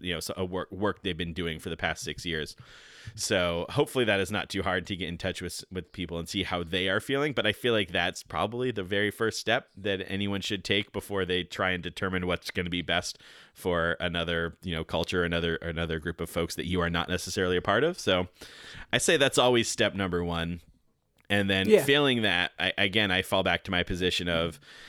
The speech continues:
Speaker 1: even this, if this is not something that I personally would feel, like,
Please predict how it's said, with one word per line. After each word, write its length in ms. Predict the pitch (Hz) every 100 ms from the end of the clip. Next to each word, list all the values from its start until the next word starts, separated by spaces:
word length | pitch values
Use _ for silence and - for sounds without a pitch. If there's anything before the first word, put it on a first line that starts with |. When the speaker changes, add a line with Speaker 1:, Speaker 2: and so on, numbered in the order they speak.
| -
Speaker 1:
even 340 | - 151 139 131
this, 180 | 120 -
if 180 | 110
this 180 | 95 110
is 160 | 107 92
not 300 | 101 95 -
something 480 | - 98 98 92 87
that 280 | 87 78 -
I 300 | 87 87 90
personally 680 | - 107 98 - 98 90 90
would 640 | 85 85 87 85 82 73
feel, 560 | - - 98 85 82 78
like, 180 | 85 78